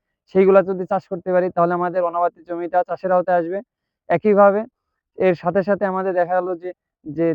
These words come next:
তেল ফসল আমদানি করতে, তেল জাতীয় যে প্রোডাক্টগুলো আমদানি করতে আমাদের যে বৈদেশিক মুদ্রাগুলো খরচ হয়, সেই বৈদেশিক মুদ্রাগুলো আমাদের দেশেই থেকে যাবে, আমাদের দেশের অর্থনীতি আরো সুন্দর হবে।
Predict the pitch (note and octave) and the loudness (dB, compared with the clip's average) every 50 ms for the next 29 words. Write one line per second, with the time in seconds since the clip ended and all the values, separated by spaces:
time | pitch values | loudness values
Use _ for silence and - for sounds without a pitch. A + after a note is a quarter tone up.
0 | D3 _ _ G3 G3 G#3 G3+ E3 F#3 G3+ F#3+ A3 A3 G#3+ G#3 G3 F#3 F#3 F3+ F#3 | -4 _ _ 4 4 4 4 2 0 0 2 2 2 2 2 2 0 0 -2 -2
1 | F#3+ G3 F3+ F#3+ F#3 D#3+ - F#3 E3+ - F#3 F3+ F3+ F3 F#3 F#3 E3+ _ - F#3+ | -2 -4 -6 -8 -10 -8 -8 -8 -6 -4 -4 -4 -2 -2 -2 -4 -4 _ -4 -2
2 | F#3+ G3 G3 - - _ _ _ - D#3+ D#3 E3+ E3+ E3+ E3 E3 - _ _ _ | -2 0 -2 -4 -6 _ _ _ -18 -10 -4 -2 -2 -2 -2 -4 -8 _ _ _
3 | _ _ F3+ F3+ F3+ F3+ F3+ F3 F#3+ G3 F#3+ F3+ F3+ F3 F3+ F3+ F#3 F3 F3+ F3 | _ _ 0 2 4 4 2 2 0 0 0 0 0 -2 -2 -2 -2 -4 -6 -6
4 | - F3+ E3+ F3 F3 E3 F3+ E3 E3+ E3 D#3 E3 D#3+ D#3 F3 - G#3 F#3+ G3 G3 | -6 -4 -4 -4 -4 -4 -4 -6 -6 -4 -2 -2 -2 -4 -6 -8 -8 -8 -6 -8
5 | F3 E3+ F#3+ F3 E3 F3+ E3+ F3 - - D#3 D#3 C#3+ - F3 F3+ - _ _ _ | -4 -2 -2 -2 -2 -2 -4 -4 -4 -4 -6 -6 -4 -4 -8 -8 -8 _ _ _
6 | _ _ _ - F3 D#3+ F3 F3+ E3 F#3+ F3 - G#3 F#3 F#3 F3+ E3+ F3 F#3 E3 | _ _ _ -4 0 2 2 2 2 0 -2 -2 -4 -6 -6 -4 -2 -2 0 0
7 | F3+ F3+ F3+ E3+ E3 E3 D#3 E3+ D3+ D3 D#3 - G3 E3+ - D3 C#3+ D#3 D3 D#3 | 0 -2 -2 -2 -4 -4 -4 -6 -8 -8 -10 -10 -12 -14 -14 -10 -8 -6 -4 -4
8 | D#3+ E3 G3 A#3+ - _ _ _ _ _ _ - C#3 D3+ E3 E3+ D#3+ F3 D#3+ D#3+ | -6 -6 -8 -14 -20 _ _ _ _ _ _ -8 -4 -2 -2 -2 -2 -2 -2 -4
9 | D#3+ - F#3 E3+ D#3 - F#3+ F3 F3+ E3 F3 D#3+ D#3 E3+ F#3 E3+ - D#3 C#3+ B2+ | -4 -2 -2 -4 -4 -4 -6 -8 -6 -4 -2 0 0 0 0 -2 -4 -8 -8 -8
10 | B2 A#2+ A#2 A2+ | -8 -8 -10 -12